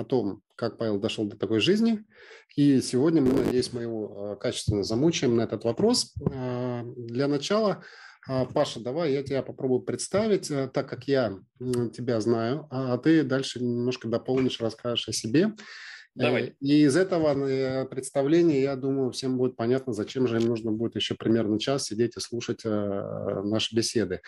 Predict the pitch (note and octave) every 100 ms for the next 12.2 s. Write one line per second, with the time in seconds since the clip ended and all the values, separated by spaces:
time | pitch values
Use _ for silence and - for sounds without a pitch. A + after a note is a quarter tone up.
0 | - - - _ - B2 A2+ - A#2+ A2+
1 | A2+ A#2 - A2 A#2+ A2 G2+ A#2 A2 -
2 | G#2+ A#2 A2+ G#2+ F#2+ E2 _ _ _ _
3 | _ _ _ _ _ _ _ - A2+ A#2+
4 | A#2 G2 - _ - G#2+ B2 C3+ - A2
5 | G#2 - F3+ A3 E3 B2 C3+ - - A2+
6 | - A#2 A2+ A2+ G#2+ - - - - -
7 | - B2 C3 B2+ B2+ A#2 - A2+ A2+ D3+
8 | F3 D3+ C3 C3+ B2 A#2+ A#2 A2+ A2 A2+
9 | A#2 A#2 A#2+ A#2 - B2 B2 B2 - -
10 | A#2 - G#2 A2 G#2 G#2+ - B2+ E3+ A3+
11 | A3 D#3 C3+ E3 C#3+ D#3 C#3+ C3+ B2+ A#2
12 | G#2+